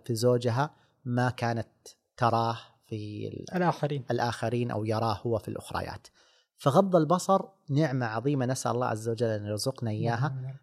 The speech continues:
Speaker 1: لأنها يعني فعلًا راحة نفسية، ذلك أزكى لهم.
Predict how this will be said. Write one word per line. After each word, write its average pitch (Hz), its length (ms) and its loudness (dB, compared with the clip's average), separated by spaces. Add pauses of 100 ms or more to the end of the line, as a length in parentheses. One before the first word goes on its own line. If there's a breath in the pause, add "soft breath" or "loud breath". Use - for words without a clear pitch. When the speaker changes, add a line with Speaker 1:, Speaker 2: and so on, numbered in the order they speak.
(100)
Speaker 1:
لأنها 156 760 2 (100)
يعني 113 320 -4
فعلًا 156 500 2 (880)
راحة 95 340 0
نفسية، - 460 -12 (1080)
ذلك 156 300 6
أزكى 127 360 -2
لهم. - 300 -14